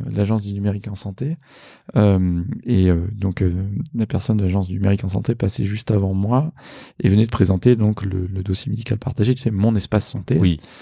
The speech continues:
Speaker 1: Euh, et, euh, venait d'annoncer que, euh, sur les, euh, soixante-sept millions de gens qui avaient été contactés pour ouvrir, euh,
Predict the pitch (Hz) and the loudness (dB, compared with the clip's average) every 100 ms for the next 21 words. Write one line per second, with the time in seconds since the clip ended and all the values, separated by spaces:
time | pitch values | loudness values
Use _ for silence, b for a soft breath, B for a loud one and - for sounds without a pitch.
0 | B B B - 98 101 95 101 113 98 | B B B -2 2 4 4 2 2 2
1 | 92 87 80 90 101 95 85 85 - 131 | 2 0 -2 0 2 2 0 -2 0 0
2 | 143 - 101 113 92 85 80 b b b | 0 2 2 4 4 2 0 b b b
3 | - - 95 92 104 101 85 - 113 101 | -8 2 2 6 4 6 2 0 -2 0
4 | - 104 104 - 107 101 98 98 98 95 | 0 -2 -2 -2 -2 0 0 -2 -2 -4
5 | - 98 - - 98 95 98 104 104 104 | -2 -2 -2 -2 2 4 4 4 4 2
6 | 98 92 92 110 110 98 98 - - 101 | 0 0 2 2 2 0 -2 -4 -4 0
7 | 101 95 113 113 98 95 98 107 98 | -2 2 2 2 -2 0 4 4 2